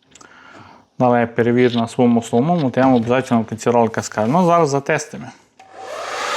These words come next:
Получається у нас, е, сімдесят ватт і тепер сімсот ватт. Сімсот ватт видає нормально. Ну, пікову не в мене тесті, вказує, що піс-, да.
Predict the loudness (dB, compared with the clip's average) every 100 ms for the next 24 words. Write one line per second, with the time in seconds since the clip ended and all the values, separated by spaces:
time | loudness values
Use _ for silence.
0 | -4 -4 -4 -2 -4 -2 -2 2 2 2
1 | 2 2 0 -2 0 2 4 4 2 0
2 | -4 -2 0 2 2 0 -4 -6 -4 -2
3 | -2 0 2 4 2 0 -4 -4 0 2
4 | 2 -4 -10 -12 -14 -12 -12 -10 -10 -10
5 | -10 -8 -8 -6 -6 -6 -4 -4 -4 -4
6 | -4 -2 0 2 2 2 0 0 2 2
7 | 0 -6 -6 -4 0 -2 0 0 0 2
8 | 0 2 2 0 0 0 0 -2 -4 -10
9 | -10 -8 -8 -8 0 2 2 -2 -2 -2
10 | 2 4 4 2 2 0 0 -2 0 -2
11 | 0 0 2 0 -2 -6 -12 -14 -20 -14
12 | -10 -8 -8 -10 _ -10 -4 -2 0 -2
13 | -6 _ -4 0 2 4 2